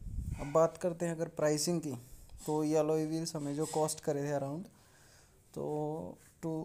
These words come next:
to be exact तो ये था, अ, सिक्स थाउजेंड था, सिक्स थाउजेंड के पड़े थे। अट्ठावन सौ के हमें स्टैंडर्ड के पड़ रहे थे,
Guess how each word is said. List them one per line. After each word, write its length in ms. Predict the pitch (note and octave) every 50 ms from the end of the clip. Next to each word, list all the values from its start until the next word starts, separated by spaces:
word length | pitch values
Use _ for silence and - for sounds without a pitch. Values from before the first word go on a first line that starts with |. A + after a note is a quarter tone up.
| - E3+ D#3+ D3+ D3+ D3
to 160 | D3+ E3+ E3
be 100 | D#3+ E3
exact 460 | D#3 D3+ D3 D3+ D#3 D#3+ D#3 - - -
तो 220 | F3 E3+ E3+ F3
ये 140 | D#3+ D#3 D#3
था, 180 | D3 - E3+ G3 A3+ B3+ C4 A#3+ - - -
अ, 920 | - - - - - - - - D#3 D3+ D3 D3+ D3+ D3+ D#3 E3 E3+ F3+ F3 -
सिक्स 360 | - - - F#3 - - -
थाउजेंड 320 | E3+ C#3+ C#3+ C#3+ D#3 D3+ C#3+
था, 220 | D3 B2 A2+ A#2+ - - - - - - - - - - - - -
सिक्स 220 | D#3+ C#3+ - -
थाउजेंड 380 | D3 C3+ C3+ C3 C#3 D3 D3 C#3+
के 60 | D3 C#3+
पड़े 260 | C#3+ C3+ B2+ C3 C3
थे। 80 | D#3 G3+ - - - - - - - - - -
अट्ठावन 380 | D3 - D#3+ D3 D#3 E3+ F3+ E3+
सौ 120 | F3+ F3+
के 80 | E3+ F3
हमें 180 | E3+ E3 E3+
स्टैंडर्ड 440 | E3 - - D3+ D3 D3+ D#3+ E3 D#3
के 80 | D3+ D#3
पड़ 160 | D3+ D#3+ C#3+
रहे 220 | C#3+ C3 C3+ C3
थे, 160 | B2+ E3 F#3+